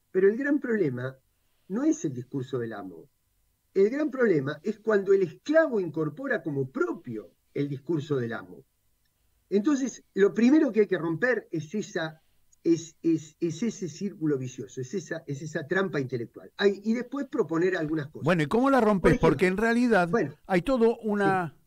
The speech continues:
Speaker 2: una, un sistema de comunicación con amplificadores de, de gran volumen,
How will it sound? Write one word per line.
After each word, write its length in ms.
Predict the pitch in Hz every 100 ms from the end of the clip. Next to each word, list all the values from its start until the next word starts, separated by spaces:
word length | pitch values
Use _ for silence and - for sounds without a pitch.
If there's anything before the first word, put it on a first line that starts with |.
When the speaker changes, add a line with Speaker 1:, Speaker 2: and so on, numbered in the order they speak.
| _
Speaker 2:
una, 640 | 175 185 175 160 151 139 139
un 100 | 185
sistema 760 | - - - 247 180 131 110 - _ - - - -
de 160 | 131 147
comunicación 960 | 175 165 175 165 175 - 226 208 202
con 260 | 180 143 139
amplificadores 960 | 135 143 120 135 135 151 180 151 -
de, 220 | 120 117 117
de 120 | 127
gran 260 | 160 233
volumen, 600 | 220 214 208 170 180 233